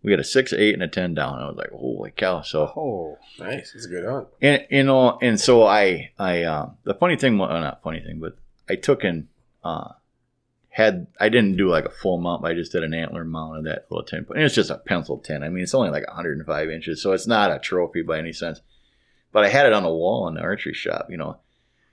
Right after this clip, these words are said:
Speaker 1: And this guy was like, "Wh-, man, what, what is that? That's an, you know, that's," and I'm like, "Dude, there's a story behind that, you know?"
Speaker 2: Mm-hmm.
Speaker 1: And every time I look at that, I know, you know, and I'm not a religious guy, but I know she was like, "Ah,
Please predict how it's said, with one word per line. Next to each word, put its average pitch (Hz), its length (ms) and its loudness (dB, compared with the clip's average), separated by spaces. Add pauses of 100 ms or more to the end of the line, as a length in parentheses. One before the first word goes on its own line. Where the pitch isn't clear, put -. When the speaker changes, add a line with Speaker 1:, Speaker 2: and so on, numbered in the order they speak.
(360)
Speaker 1:
And 104 100 2
this 85 140 0
guy 95 320 6
was 85 260 2
like, 85 280 0
"Wh-, 139 280 -6
man, 107 240 -10
what, 170 220 -8 (160)
what 170 220 -4
is 90 240 -2
that? - 220 -8
That's 120 220 0
an, 73 200 -8
you 92 80 -8
know, 85 140 -2
that's," 123 340 0 (160)
and 90 140 -8
I'm 85 120 -8
like, 82 240 -6 (140)
"Dude, 87 300 -4 (500)
there's 110 140 -4
a 87 60 -6
story 95 460 -2
behind 80 480 -8
that, - 300 -12
you 78 80 -10
know?" 80 100 -6
Speaker 2:
Mm-hmm. 98 320 -8 (340)
Speaker 1:
And 92 120 -2
every 110 140 2
time 110 200 2
I 85 60 2
look 82 280 0
at 78 180 -2
that, - 400 -2 (100)
I 92 140 -2
know, 90 520 4
you 80 80 -8
know, 82 120 -4
and 107 120 0
I'm 175 140 4
not 90 160 4
a 71 40 -2
religious 78 460 -4
guy, 87 240 0
but 82 160 -2
I 87 160 -4
know 80 240 -6
she 78 280 -6
was 76 200 -8
like, 57 260 -6
"Ah, 65 220 -8